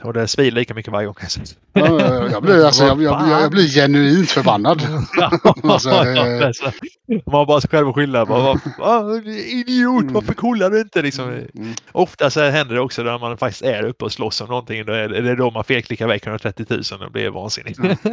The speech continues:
Speaker 2: När du behöver pengarna, det är då du är där
Speaker 1: Ja.
Speaker 2: och fetar fingrar och inte riktigt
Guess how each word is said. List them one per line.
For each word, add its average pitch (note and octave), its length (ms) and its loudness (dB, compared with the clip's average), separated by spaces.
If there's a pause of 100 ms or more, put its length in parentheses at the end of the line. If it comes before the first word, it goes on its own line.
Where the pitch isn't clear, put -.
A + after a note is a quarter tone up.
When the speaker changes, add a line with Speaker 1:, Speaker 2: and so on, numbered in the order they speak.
(140)
Speaker 2:
När D3 220 4
du C#3+ 80 0
behöver C#3+ 560 4
pengarna, A#2+ 460 -2
det B2+ 80 -4
är B2+ 60 -2
då C3 160 -6
du C3+ 120 -4
är C3+ 40 -4
där B2+ 180 2
Speaker 1:
Ja. - 60 0
Speaker 2:
och A#2+ 500 -4
fetar A#2 340 -4
fingrar G#2+ 480 -6
och A2 280 -14 (500)
inte B2 200 -6
riktigt A#2+ 300 -10